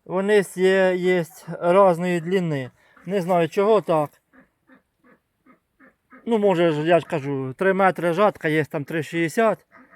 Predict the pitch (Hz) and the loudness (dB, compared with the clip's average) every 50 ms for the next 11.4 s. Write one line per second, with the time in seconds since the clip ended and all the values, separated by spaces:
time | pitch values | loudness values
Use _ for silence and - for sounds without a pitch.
0 | _ _ - 262 _ _ _ _ - - _ _ _ - 165 175 165 151 165 170 | _ _ -20 -20 _ _ _ _ -20 -20 _ _ _ -10 -6 -6 -4 -2 0 0
1 | 165 147 151 185 165 - - 220 214 196 160 151 156 143 131 - - - - _ | 0 0 0 -2 -2 0 2 4 4 4 2 0 -2 -6 -8 -12 -18 -20 -20 _
2 | _ _ _ _ _ _ _ _ _ _ _ - 147 139 - - 151 143 147 151 | _ _ _ _ _ _ _ _ _ _ _ -18 -18 -16 -12 -10 -8 -6 -4 -4
3 | 151 143 143 131 - 156 143 131 - 220 208 196 180 - 180 170 165 165 170 165 | -4 -4 -4 -2 -2 -2 -2 0 0 2 2 2 2 0 -2 -2 -2 0 0 0
4 | 156 151 143 - - 170 165 151 - - 147 - - 202 214 196 185 156 - - | -2 -2 -6 -6 -4 -4 -4 -4 -4 -6 -8 -8 -2 0 2 2 2 0 -4 -10
5 | _ _ _ _ _ _ _ _ _ - - 180 170 165 165 160 147 135 _ _ | _ _ _ _ _ _ _ _ _ -6 -4 -4 -2 -2 -4 -4 -6 -8 _ _
6 | _ _ _ _ _ _ _ _ _ _ _ _ _ _ _ _ _ _ _ _ | _ _ _ _ _ _ _ _ _ _ _ _ _ _ _ _ _ _ _ _
7 | _ - - _ _ - 156 160 147 - - 170 160 - - 165 143 - 160 151 | _ -20 -20 _ _ -2 -2 -2 -2 -2 -2 -4 -4 -2 -4 -4 -4 -2 -4 -4
8 | - - 147 139 143 135 123 127 131 127 _ _ _ _ - 135 135 131 131 131 | -4 -4 -4 -4 -4 -6 -4 -6 -6 -6 _ _ _ _ -6 -2 -2 -2 -2 -4
9 | 127 127 120 117 _ _ - 151 147 147 147 147 147 139 - - 135 127 - - | -6 -8 -12 -14 _ _ -6 -4 -2 0 0 0 -2 -2 -4 -6 -8 -8 -10 -14
10 | 135 - - 175 160 151 147 147 143 151 143 131 139 139 139 135 131 135 135 127 | -16 -8 -6 -4 -2 -2 -2 -2 -2 -4 -6 -6 -4 -4 -4 -2 -2 -2 -4 -4
11 | - 139 123 123 131 127 120 120 | -6 -10 -12 -12 -14 -16 -16 -16